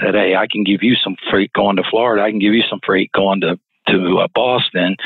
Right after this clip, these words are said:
And so they started doing that, and then it got built up to where now we have about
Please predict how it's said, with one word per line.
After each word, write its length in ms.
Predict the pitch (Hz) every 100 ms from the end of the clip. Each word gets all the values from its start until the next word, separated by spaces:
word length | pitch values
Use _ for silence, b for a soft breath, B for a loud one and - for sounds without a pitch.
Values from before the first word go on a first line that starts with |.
| B B B B B -
And 240 | 95 92 95
so 100 | 95
they 80 |
started 380 | 92 98 98 90
doing 260 | 98 92 95
that, 260 | 95 95
and 200 | 92 87
then 120 | 90 87
it 120 | 85
got 200 | - -
built 220 | 95 92 95
up 140 | 95
to 100 | -
where 200 | 95 90
now 240 | 92 92 90
we 140 | 87
have 200 | 92 87
about 240 | 90 87